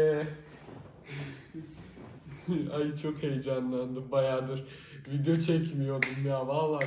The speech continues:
çok şey oldu. Yani insan çekmeyince unutuyor. Bugün işte bunu açıyoruz. Çok heyecanlıyım. Vallahi çok heyecanlıyım. Bayağıdır video çekmedim. Şu anki mevcut telefonum benim bu. iPhone altı S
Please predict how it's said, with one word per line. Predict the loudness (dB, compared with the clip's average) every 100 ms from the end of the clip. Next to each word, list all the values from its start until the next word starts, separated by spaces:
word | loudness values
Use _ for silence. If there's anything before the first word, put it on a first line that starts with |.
| -2
çok | -6 -8 -2
şey | 4 6
oldu. | 6 2 -4
Yani | -4 -4 -6 -6
insan | -4 -2 0 0
çekmeyince | 0 -2 0 -2 0 0 -2 -2 -4 -4
unutuyor. | -2 -2 -2 -4 -6 -8 0
Bugün | 4 8 8 8 4 -2
işte | 0 4 4 2 0
bunu | 6
açıyoruz. | 6 4 2 2 0 0
Çok | 2
heyecanlıyım. | 4 6 6 4 2 -2 -2
Vallahi | 4 6 6 4
çok | 0 0
heyecanlıyım. | 0 -2 -2 2
Bayağıdır | 2 2 -2
video | 0 -2
çekmedim. | 0 -2 -2 2 2 0 -6 -16 -20 -20 -8
Şu | 6 8
anki | 10 8
mevcut | 8 8 8 6
telefonum | 6 6 6 6 6
benim | 6 4 4
bu. | 2 2 -4 2
iPhone | 4 4 4 2 2 -2
altı | 2 4 4 4 2 0 -10 4
S | 6 6 2 -8